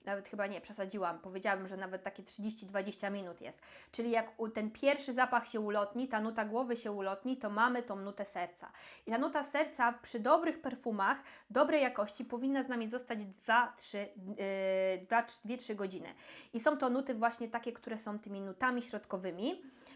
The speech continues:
e, i najczęściej właśnie je czujemy, czyli to jest ten taki pik, najbardziej, e, intens-, może nie intensywny, ale ten taki zapach, który jest najbardziej długotrwały na nas,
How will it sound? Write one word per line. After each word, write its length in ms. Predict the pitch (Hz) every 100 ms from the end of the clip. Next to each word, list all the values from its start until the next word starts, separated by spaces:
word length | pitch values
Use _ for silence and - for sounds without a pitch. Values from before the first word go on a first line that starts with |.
| - 208
e, 800 | 202 196 196 196 190 - - _ -
i 380 | 285 311 311 - _
najczęściej 580 | 220 214 - 269 269 240
właśnie 460 | 220 220 226 214 208
je 140 | 254
czujemy, 480 | 254 214 180 151 120
czyli 200 | - 208
to 100 | 226
jest 160 | 220 220
ten 120 | 214
taki 360 | 214 - 220 - - -
pik, 260 | 277 269 202
najbardziej, 680 | 202 240 240 220 226 233 -
e, 120 | - 240
intens-, 400 | 226 233 220 226
może 220 | 233 247
nie 120 | 311
intensywny, 640 | 254 240 233 226 277 262 247
ale 140 | 214
ten 160 | 220 220
taki 340 | 226 226 214 196
zapach, 340 | 220 254 254
który 180 | - 220
jest 100 | 220
najbardziej 400 | 208 233 226 214
długotrwały 600 | 208 196 196 - 196 185
na 120 | 240
nas, 160 | 254